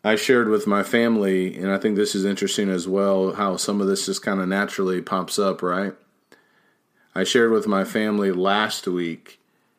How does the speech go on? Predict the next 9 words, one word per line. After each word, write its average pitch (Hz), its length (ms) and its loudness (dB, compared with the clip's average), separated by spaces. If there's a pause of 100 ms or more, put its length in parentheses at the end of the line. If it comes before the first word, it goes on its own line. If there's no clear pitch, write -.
(280)
a 87 180 -4
failure 98 920 0
of 85 240 -10
mine 78 680 -8 (260)
at 82 120 -12
the 92 80 -8
dinner 87 340 -6
table. 67 460 -8
I, 87 180 -8